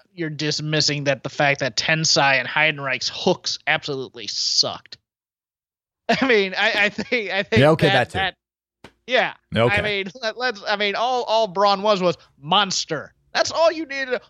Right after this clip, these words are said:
Speaker 1: monster that destroys crap. You had Tensai being this, <laughs> I mean,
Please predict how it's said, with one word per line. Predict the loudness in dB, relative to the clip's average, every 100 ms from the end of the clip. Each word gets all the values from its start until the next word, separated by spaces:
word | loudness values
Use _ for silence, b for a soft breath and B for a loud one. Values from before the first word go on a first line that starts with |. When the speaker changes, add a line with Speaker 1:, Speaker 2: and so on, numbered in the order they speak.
| _
Speaker 1:
monster | -4 0 0 0 -2
that | 0 -2
destroys | -2 -8 0 2 4 2
crap. | -2 -2 -2 -2 -2
You | 0
had | 2 0 -4
Tensai | 0 0 -2 0 2 2 2
being | 0 -2 -4
this, | -6 -6 _ b b _ _ _ _ _ _ _ _
<laughs> |
I | -2 0 -4 -4 -6 -6 -4 -6 -4 -8 -4 -6
mean, | -6